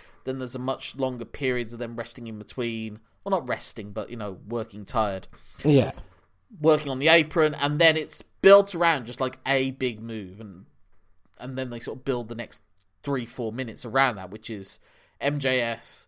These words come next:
Speaker 1: hitting his elbow drop off the top rope through the table.
Speaker 2: Yeah.
Speaker 1: Then later going for a count out. Danielson beats that count, so then he takes him out and does the tombstone on the table. Then he brings him in and gets a pinfall.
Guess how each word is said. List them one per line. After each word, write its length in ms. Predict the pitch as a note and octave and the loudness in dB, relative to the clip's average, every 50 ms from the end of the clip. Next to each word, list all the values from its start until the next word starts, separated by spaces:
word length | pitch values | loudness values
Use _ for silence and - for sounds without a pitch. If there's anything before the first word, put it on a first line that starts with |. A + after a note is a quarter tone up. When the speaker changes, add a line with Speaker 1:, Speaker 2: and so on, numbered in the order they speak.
| _ _ _ _ _ _ - F#2+ - | _ _ _ _ _ _ -20 -18 -16
Speaker 1:
hitting 280 | - - D#3+ B2 B2 B2+ | -6 -4 -4 -4 -4 -4
his 160 | B2 B2+ B2 | -6 -2 2
elbow 360 | D3 C3+ C3 C3 B2+ B2 A#2+ | 2 2 2 2 0 -2 -2
drop 300 | A#2 G#2+ B2+ B2 B2 - | -2 -2 -4 -4 -2 -4
off 160 | B2 A#2 - - | -8 -8 -10 -10
the 60 | - | -10
top 260 | - - C#3 - - | -6 -4 -4 -6 -6
rope 460 | - A#2 A#2 A#2 A#2 A2+ A2+ - - - - - | -6 -4 -4 -4 -4 -6 -10 -12 2 4 4 4
through 180 | - - B2+ A#2+ | 4 2 -4 -6
the 80 | G#2+ G#2+ | -6 -8
table. 720 | - - C3 A2+ G#2+ A2 G#2+ - G#2 G2 F#2+ F#2+ F#2+ - _ _ | -6 -4 -2 -2 -2 -4 -6 -8 -10 -10 -10 -10 -14 -16 _ _
Speaker 2:
Yeah. 240 | - C#3 C3+ A2 - - - - - - - - - | -2 -2 -2 -2 -4 -8 -16 -20 -20 -20 -20 -18 -4
Speaker 1:
Then 340 | C#3+ D3 E3 E3 D#3+ D#3 D3 | 2 4 4 4 4 2 2
later 300 | D3 C#3 C#3 C3 - B2+ | 2 2 2 0 -4 -4
going 260 | A#2+ - B2+ B2 A#2 | -2 -2 -2 -2 -4
for 120 | - A#2 | -8 -10
a 40 | A2 | -10
count 440 | - - - D3 C3+ C3+ C3 B2+ - | -8 0 2 2 2 2 0 -4 -2
out. 360 | C#3 B2 B2 B2 A#2+ - - _ _ _ _ _ _ - | 0 2 2 2 0 -4 -10 _ _ _ _ _ _ -2
Danielson 420 | B2+ C3 B2 A#2+ A#2+ - B2+ A#2 | -2 -2 -2 -4 -8 -10 -10 -10
beats 320 | A2 - C3 B2 G#2+ - - | -8 -8 -8 -8 -8 -8 -6
that 240 | - A#2 A2+ - | -6 -6 -6 -6
count, 320 | - - A2+ A2 A2 G#2 - | -8 -8 -8 -6 -8 -8 -10
so 100 | - B2+ | -12 -6
then 200 | A2+ B2 A#2+ B2 | -6 -6 -6 -6
he 60 | A#2+ | -10
takes 380 | A#2 - C#3 B2+ A2+ - - - | -8 -6 -4 -4 -4 -6 -10 -12
him 120 | A2+ A2+ | -8 -8
out 320 | A2+ G#2+ G#2 G#2 - - - - - - - - - | -6 -6 -8 -10 -12 -18 -20 -20 -20 -20 -20 -20 -20
and 80 | - A#2+ | -12 -10
does 160 | A2+ A2 - | -10 -10 -10
the 80 | - - | -12 -8
tombstone 640 | - - D3+ C3+ B2 A#2 - - - A#2+ A#2 A2+ G#2+ | -6 -4 -4 -4 -4 -6 -8 -2 0 0 0 0 -4
on 120 | A2 G#2+ | -8 -10
the 80 | G#2+ G2+ | -10 -10
table. 600 | - - B2+ A#2 A2+ A2+ G2 G#2+ A2 G#2+ G2+ - _ _ _ _ | -4 -2 -2 -2 -2 -4 -6 -6 -8 -8 -8 -12 _ _ _ _
Then 100 | C#3+ C#3 | -2 0
he 80 | C3+ | 0
brings 320 | A2+ - B2 A#2+ A#2+ G#2+ A#2 | -2 -4 -6 -6 -6 -8 -8
him 100 | A2 A#2 | -8 -8
in 120 | A#2 A2+ | -10 -10
and 100 | A2 A2+ | -12 -10
gets 300 | A2+ B2+ - - - - | -8 -8 -8 -6 -8 -8
a 40 | B2 | -8
pinfall. 640 | - - - - A2 G#2 - - A2 F#2 E2 D2+ | -4 0 0 0 0 0 -6 -8 -10 -10 -10 -10